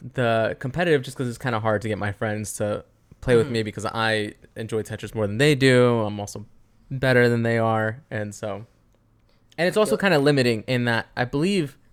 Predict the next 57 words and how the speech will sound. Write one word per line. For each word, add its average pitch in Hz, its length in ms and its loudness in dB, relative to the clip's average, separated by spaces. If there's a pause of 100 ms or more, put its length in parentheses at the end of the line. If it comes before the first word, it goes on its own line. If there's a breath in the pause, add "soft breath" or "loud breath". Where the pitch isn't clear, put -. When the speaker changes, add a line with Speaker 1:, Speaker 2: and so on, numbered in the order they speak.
Speaker 1:
last 117 160 -4
time 120 80 -4
I 113 40 -4
checked 113 200 -4
that 110 120 -10
the 113 60 -6
Versus 123 460 -4
was 110 160 -6
just 113 340 -4
a 107 220 -4 (480 soft breath)
one-on-one, 113 840 0 (200)
Speaker 2:
It 120 40 -4
Speaker 1:
right? 113 180 0
Speaker 2:
might - 80 -16
be, 120 280 -16
yeah. 117 140 -8
Speaker 1:
Yeah. 104 220 -4
Speaker 2:
I 156 60 -6
think 175 320 -6
if 160 200 -6
you're 151 200 0
looking 151 320 -6
for 139 160 -10
competitive 127 600 -8
Tetris, 123 560 -8
I 139 40 -16
think 123 280 -12
Puyo 120 220 -6
Puyo 120 340 -6
Tetris 120 360 -14
two 147 420 -14 (200 soft breath)
Speaker 1:
Yeah. 127 220 2
Speaker 2:
might - 80 -4
be 127 280 -8
the 123 300 -4
Speaker 1:
Right. 107 200 4 (360)
Speaker 2:
right 135 200 -8
game, 127 340 -10
uh, 120 300 -14
to - 100 -20
pick - 140 -16
up. - 220 -14
I 113 100 -18
actually 123 220 -16
need 113 140 -12
to 120 320 -16 (400 soft breath)
grab 131 240 -8
that 120 220 -10
'cause 151 140 -10
Puyo 139 240 -2
Puyo 135 300 -2
Tetris 131 340 -8
one 123 320 -6
on 117 140 -10
the 117 60 -8
Nintendo 120 400 -8
Switch 120 440 -8